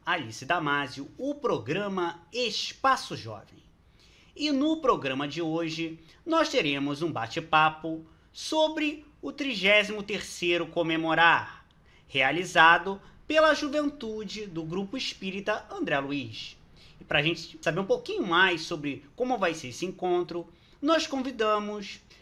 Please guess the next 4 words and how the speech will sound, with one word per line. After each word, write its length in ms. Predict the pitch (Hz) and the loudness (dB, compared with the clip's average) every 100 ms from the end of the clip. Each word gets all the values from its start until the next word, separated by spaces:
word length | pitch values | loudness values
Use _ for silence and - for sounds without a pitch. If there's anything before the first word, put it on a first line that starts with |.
| - | -10
o 140 | 247 | -6
Guilherme 720 | 247 294 226 196 196 196 196 - | -2 2 6 6 4 -2 -6 -12
Sarcinelli, 1000 | - - 180 165 - 175 175 151 123 113 - - - | -8 2 2 2 -4 2 2 2 -2 -10 -16 -20 -4
ele 500 | 160 170 185 220 - | 2 2 2 -4 -10